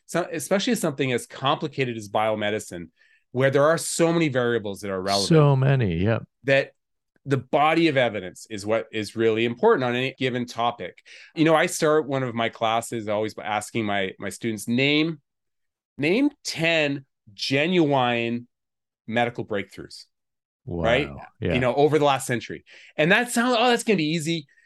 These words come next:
Speaker 1: And that kind of define what a medical breakthrough is. But
Speaker 2: Uh-huh.
Speaker 1: it's hard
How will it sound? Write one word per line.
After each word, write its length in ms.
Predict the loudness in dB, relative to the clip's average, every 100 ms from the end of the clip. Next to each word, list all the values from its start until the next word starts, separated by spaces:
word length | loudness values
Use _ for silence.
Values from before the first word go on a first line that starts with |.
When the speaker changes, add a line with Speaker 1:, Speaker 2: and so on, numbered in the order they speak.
| -2
Speaker 1:
And 120 | 0
that 140 | 2
kind 140 | 2 0
of 60 |
define 300 | -2 -2 -4
what 100 | -4
a 20 | -6
medical 280 | -8 -8
breakthrough 380 | -8 -8 -6 -8
is. 120 | -8
But 200 | -2 -2
Speaker 2:
Uh-huh. 80 | -2 -8 _ _ _ _ _
Speaker 1:
it's 220 | 2 2
hard 600 | 2 4 6 6 4 2